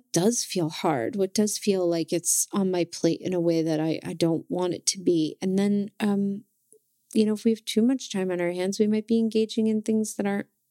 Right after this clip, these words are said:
really serving us at all, or chatting it up with people who, it's fine, but you'll know, like, it's fine to chat with people.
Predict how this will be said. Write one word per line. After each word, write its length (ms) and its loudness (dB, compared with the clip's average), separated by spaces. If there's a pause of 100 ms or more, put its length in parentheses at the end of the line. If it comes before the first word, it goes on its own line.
(120)
really 220 4
serving 420 0
us 160 -4
at 80 2
all, 160 0
or 100 0
chatting 360 -2
it 100 -2
up 180 -2
with 160 0
people 400 0
who, 280 0 (520)
it's 260 0
fine, 580 0 (200)
but 240 0
you'll 420 2
know, 600 0 (180)
like, 140 2
it's 220 -4
fine 280 0
to 120 -12
chat 320 0
with 180 0
people. 540 0